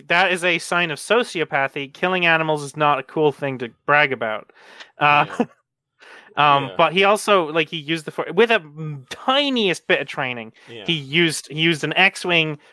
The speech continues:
Speaker 1: with no targeting system to bomb the Death Star.
Speaker 2: Use
Speaker 1: Um,
Speaker 2: the Force, Luke.
Speaker 1: So if you're telling me that an unconscious Leia couldn't slightly pull herself through,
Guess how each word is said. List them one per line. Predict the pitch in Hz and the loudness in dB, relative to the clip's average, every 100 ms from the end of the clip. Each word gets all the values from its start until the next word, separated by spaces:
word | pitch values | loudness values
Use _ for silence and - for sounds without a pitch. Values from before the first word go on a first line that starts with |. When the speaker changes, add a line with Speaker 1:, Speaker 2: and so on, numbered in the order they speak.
| - | -2
Speaker 1:
with | 147 | 0
no | 156 175 190 | 2 2 2
targeting | 190 170 165 156 147 | 2 2 2 -2 -6
system | 151 139 143 131 | -4 -6 -6 -6
to | 147 | -6
bomb | 123 127 127 | -2 -2 -2
the | 120 | -2
Death | 113 120 117 | -2 -2 -4
Star. | - 101 - _ _ _ _ _ | -12 -12 -14 _ _ _ _ _
Speaker 2:
Use | - 123 | -4 2
Speaker 1:
Um, | 120 120 117 117 117 | 4 4 0 -4 -6
Speaker 2:
the | 156 165 | -6 -6
Force, | 147 139 165 170 143 151 143 - | -6 -6 -6 -6 -8 -10 -14 -18
Luke. | 117 131 165 151 185 _ _ _ _ _ - | -18 -16 -14 -16 -18 _ _ _ _ _ -4
Speaker 1:
So | - 151 | 2 2
if | 147 156 - | 4 0 2
you're | 196 | 2
telling | 202 196 185 175 | 2 4 4 2
me | 160 151 | 0 -2
that | 135 143 | 0 0
an | 139 | 0
unconscious | 151 156 156 165 - 165 143 | -2 -2 -2 -2 -2 -8 -2
Leia | 139 135 123 117 - _ | 2 4 2 -2 -12 _
couldn't | - 170 170 160 - - | -2 0 0 -4 -10 -12
slightly | - - 170 175 180 180 175 | -8 -6 0 0 0 -2 -4
pull | 135 170 156 | -2 0 2
herself | 160 175 - 175 190 - | 2 -2 2 2 2 -2
through, | - 156 151 139 | -4 2 2 2